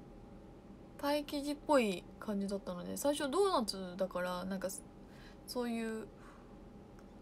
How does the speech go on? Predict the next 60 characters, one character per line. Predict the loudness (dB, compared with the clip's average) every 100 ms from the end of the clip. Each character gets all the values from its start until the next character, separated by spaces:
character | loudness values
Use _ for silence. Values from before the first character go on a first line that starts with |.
| -16 -16 -16 -14 -2
な | 0
ん | 0
て | -4
い | -6
う |
の？ | -4 -6 -10 -16 -16 -16 -16 -16 -18 -18 -12 0
パ | 4
イ | 4
生 | 2 -2
地 | 2
だ | 4 4
と | 2
思 | 0
っ | -2
て | -2
な | -2
か | -2
っ | -4
た | -6
の | -4
ね。 | -4 -6 -10
普 | -10 -4
通 | 0
の | 2
し | 2 0
っ | 0 4
と | 6
り | 4 0 -10 -12
し | -8
て | 2 6
る | 6
感 | 4 2
じ | 4
だ | 2
と | 2
思 | -4 -6
っ |
て | -8
た | -8
け | -6 -6
ど、 | -6 -10 -14 -16 -16 -16 -4
パ | 4 6
イ | 6
生 | 2
地 | 0 2
で | 0 -2 -6 -14 -16 -16 -16 -16 -14 -16 -16 -16 -14 -10
チ | 2
ョ |
コ | 8
レ | 10
ー | 10
ト | 6
が | 2
中 | 2 0
に | 0
入 | 0 -2
っ |
て | -4
い | -8
て、 | -8